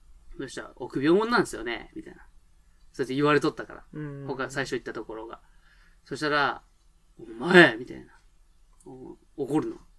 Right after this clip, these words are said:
Speaker 2: 怒る。
Speaker 1: そう。
Speaker 2: うん。
Speaker 1: そしたら、「もうそんなやつに話すことない。帰れ」って言って。
Speaker 2: ああ、もう。
Speaker 1: 帰ってって、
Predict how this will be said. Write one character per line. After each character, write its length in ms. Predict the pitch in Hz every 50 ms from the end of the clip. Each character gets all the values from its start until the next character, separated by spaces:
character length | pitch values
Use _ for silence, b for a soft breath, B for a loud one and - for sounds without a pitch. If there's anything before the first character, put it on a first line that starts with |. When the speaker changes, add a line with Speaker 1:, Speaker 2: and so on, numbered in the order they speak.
| _ _ _ _
Speaker 2:
怒 100 | - 135
る。 60 | 123 - - - - _ _ _
Speaker 1:
そ 120 | - - 120
う。 80 | 110 -
Speaker 2:
う 60 | 131
ん。 80 | 123 123
Speaker 1:
そ 120 | 139 131
し 80 | 120 -
た 80 | 139 131
ら、 280 | 131 131 123 107 - -
「も 120 | 127 120
う 40 | -
そ 120 | - - 143
ん 100 | 143 143
な 60 | 143
や 60 | 135
つ 80 | - 131
に 60 | 120
話 260 | - - 131 135 -
す 40 | -
こ 80 | -
と 100 | - -
な 140 | - 127 113
い。 80 | 107 -
帰 220 | - - - 143
れ」 40 | 120 113 - -
っ 60 | -
て 160 | - - - _ -
言 100 | - -
っ 60 | -
て。 100 | - - - _ _ -
Speaker 2:
あ 40 | 151
あ、 20 |
も 460 | 151 147 143 135 135 127 127 127 143 139 - -
う。 60 | -
Speaker 1:
帰 120 | 143 139
っ 40 | 139
て 200 | - - - 147
っ 40 | 139
て、 480 | - - - 175 175 160 131 110 -